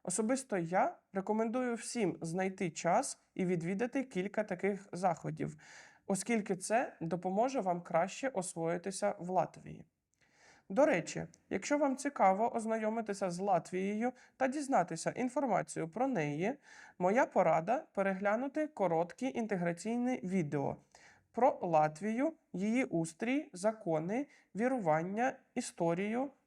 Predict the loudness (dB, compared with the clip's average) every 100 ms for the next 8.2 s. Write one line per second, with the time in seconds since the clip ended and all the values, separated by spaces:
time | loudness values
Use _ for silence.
0 | _ -2 0 0 -4 -2 -2 -4 _ -18
1 | -2 2 2 0 -6 -2 0 -2 -6 _
2 | _ 0 0 0 0 0 0 -4 -8 -12
3 | _ _ -2 0 2 2 2 2 4 4
4 | 4 0 -2 -2 -4 -2 0 4 4 2
5 | -2 -2 0 0 0 0 0 0 0 0
6 | -2 -2 -2 -4 -6 _ -4 0 0 -2
7 | -10 -2 0 0 -2 -4 -2 -2 -2 -2
8 | -2